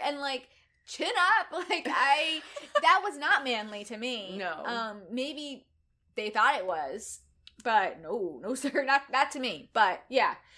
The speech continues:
Speaker 1: And then him shirtless and her shirtless on the beach or
Speaker 2: Right.
Speaker 1: something. Um,
Speaker 2: They're, like, laying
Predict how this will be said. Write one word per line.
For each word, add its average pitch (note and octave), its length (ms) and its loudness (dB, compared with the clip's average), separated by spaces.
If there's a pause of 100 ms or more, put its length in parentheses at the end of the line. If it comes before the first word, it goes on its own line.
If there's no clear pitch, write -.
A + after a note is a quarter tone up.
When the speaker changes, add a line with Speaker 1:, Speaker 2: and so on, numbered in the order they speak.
(140)
Speaker 1:
And C4 120 0
then C4 120 2
him B3+ 160 -4
shirtless A3+ 480 -6
and F#3+ 80 -10
her G#3 120 -6
shirtless G3 380 -6
on F3+ 140 -12
the D#3+ 240 -10 (100)
beach E4+ 420 -10
or G4 80 -8
Speaker 2:
Right. F#4+ 360 2
Speaker 1:
something. F#4+ 240 -8 (140)
Um, D#3+ 520 -10
Speaker 2:
They're, G3 120 -6
like, F#3+ 200 -6
laying F#3 480 -8